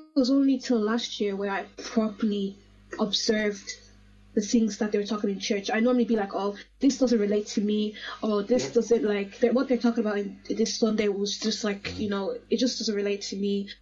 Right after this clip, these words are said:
Speaker 1: Ugh, it wasn't good
Speaker 2: Yeah.
Speaker 1: enough. Like, I can't even relate to this." Or I feel like I had that type of mindset where it's like, when I go to church, I had this type of thing where it's like, I can't really learn that much from going to
Speaker 2: Yeah.
Speaker 1: a service. And I had to take that out and actually, like, now start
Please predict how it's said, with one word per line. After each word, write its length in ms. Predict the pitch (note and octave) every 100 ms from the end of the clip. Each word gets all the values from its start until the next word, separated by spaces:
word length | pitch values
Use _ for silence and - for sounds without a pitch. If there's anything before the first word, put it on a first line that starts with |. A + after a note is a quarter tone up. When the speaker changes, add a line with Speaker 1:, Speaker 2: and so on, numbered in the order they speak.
| -
Speaker 1:
Ugh, 180 | G#3+ -
it 80 | A3
wasn't 260 | A#3+ A#3
good 140 | G#3+ A3+
Speaker 2:
Yeah. 60 |
Speaker 1:
enough. 280 | G#3+ G#3+ G#3
Like, 180 | G3+ G3+
I 60 | G3+
can't 200 | B3 A3+
even 120 | G3+
relate 300 | G3 F#3+ -
to 100 | A3
this." 500 | G#3 G3+ G3+ G3+ -
Or 380 | - G3+ G3 G3+ - -
I 100 | A3+
feel 160 | A#3 C4
like 220 | A#3 A3+ - - - - - -
I 40 |
had 180 | A3+ C4
that 120 | C4+
type 160 | C4 A#3+
of 80 | G#3
mindset 600 | G#3 A3 A#3 - A3 G3+
where 120 | G#3
it's 160 | G3+ G3+
like, 160 | F#3
when 100 | A3+
I 60 | G#3+
go 140 | G#3
to 100 | G#3
church, 380 | - G#3+ G#3 - - -
I 60 |
had 140 | C#4 D#4
this 120 | C#4+
type 100 | C#4+
of 80 | B3+
thing 200 | B3+ A#3+
where 120 | A3
it's 120 | G#3
like, 200 | G3+ G3 - -
I 80 |
can't 240 | A#3 B3+ B3
really 280 | B3+ A3+ G#3+
learn 220 | A3 A3+
that 160 | G#3+ G3+
much 200 | G#3 -
from 560 | A3 G3+ F#3+ F#3 -
going 380 | - G#3+ G3+ G3 G3 -
to 80 | G3+
Speaker 2:
Yeah. 260 | F#3+ F#3
Speaker 1:
a 60 | -
service. 680 | G#3+ - G#3+ G#3 A#3 D4 - - - - -
And 100 | G#3+
I 60 | A3
had 140 | C4
to 80 | C4+
take 260 | B3 A#3+
that 140 | A3 -
out 220 | A3 G#3+
and 100 | G3+
actually, 360 | G#3 G#3 - A3+
like, 200 | G3 F#3+
now 120 | G3+
start 280 | G#3 A3 G#3